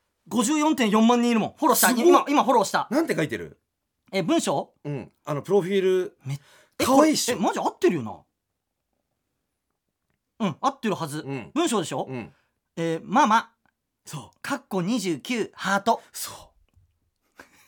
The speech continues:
Speaker 1: <laughs> で、ジャパン、埼玉春日部。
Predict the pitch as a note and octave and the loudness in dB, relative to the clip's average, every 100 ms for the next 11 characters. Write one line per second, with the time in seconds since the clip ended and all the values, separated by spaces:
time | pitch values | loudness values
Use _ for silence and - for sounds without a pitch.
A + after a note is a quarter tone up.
0 | _ - B4 - _ _ _ _ - - | _ -2 -2 -4 _ _ _ _ -20 -8
1 | G#3 C#3+ - _ _ _ _ _ F#3+ F3+ | -6 -6 -12 _ _ _ _ _ -6 0
2 | B3 D#3+ - _ _ - - - - C4 | 0 0 -8 _ _ -18 -14 -10 -2 4
3 | C#4+ - G3+ E3 - F#3 - G3 G3 | 4 4 2 2 -2 0 0 0 0